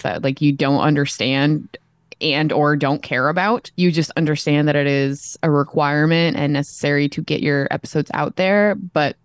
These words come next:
all of the new cool things that we, uh, basically associate with modern social media and communication platforms online nowadays, all of these new Podcast two point oh tags that we're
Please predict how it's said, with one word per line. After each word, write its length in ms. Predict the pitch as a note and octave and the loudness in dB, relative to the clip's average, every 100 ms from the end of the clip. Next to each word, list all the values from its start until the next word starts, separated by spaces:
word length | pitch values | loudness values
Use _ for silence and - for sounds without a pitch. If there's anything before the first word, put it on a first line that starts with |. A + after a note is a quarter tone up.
| - | 0
all 180 | F#3+ G3+ | 2 4
of 140 | G#3+ | 4
the 80 | G3+ | 4
new 200 | F#3+ F3 | 4 2
cool 240 | - E3+ | 2 2
things 400 | E3+ C#3+ C#3+ E3 | 2 0 2 2
that 120 | D#3+ C#3 | 0 0
we, 720 | D3 D3 D3 D3 C#3+ C#3+ - - - | 2 2 2 0 -2 -4 -8 -14 -6
uh, 60 | - D#3+ D#3+ - _ | -4 -2 -4 -10 _
basically 480 | E3 E3 D#3+ E3 D3+ | -2 -2 -2 0 2
associate 840 | D3+ C#3+ C#3+ - D#3 E3 E3 - | 2 0 0 0 2 4 2 0
with 300 | D3 C#3+ C#3+ - _ | 0 0 0 -6 _
modern 520 | E3+ E3 D3+ D3+ D3 | 0 2 4 4 4
social 340 | D3+ D#3 D3 D#3 | 4 0 2 2
media 680 | D3+ D3 D3+ D3 D3 C#3+ B2 | 4 2 2 2 2 2 0
and 220 | - D3 | -2 -4
communication 1200 | C#3+ D#3 C#3 C#3 D3 C#3+ D3 C#3+ C#3 C#3 C#3 C3+ | -2 0 0 0 -2 -2 0 2 2 2 0 -2
platforms 720 | - C#3+ - - D#3+ E3+ F3+ | -4 -6 -6 -2 0 2 0
online 440 | - D#3 D3 C#3 D#3 | 0 -2 0 0 2
nowadays, 480 | E3+ F3+ G3 G#3 G#3+ - | 2 2 2 2 -2 -2
all 180 | G3 G#3 | 2 2
of 120 | A3+ | 4
these 200 | A#3+ A3 | 4 4
new 220 | G3 F#3 | 4 2
Podcast 600 | E3+ E3 D3+ D#3 D#3 D3+ | 0 0 -2 -2 -4 -2
two 120 | - | -2
point 260 | D3 D3 C#3 | 0 2 2
oh 160 | C3 C3 | 2 0
tags 380 | D#3 C3 C#3 C#3+ | -2 -2 -2 -2
that 160 | - | -4
we're 200 | C#3 C3+ | -2 -2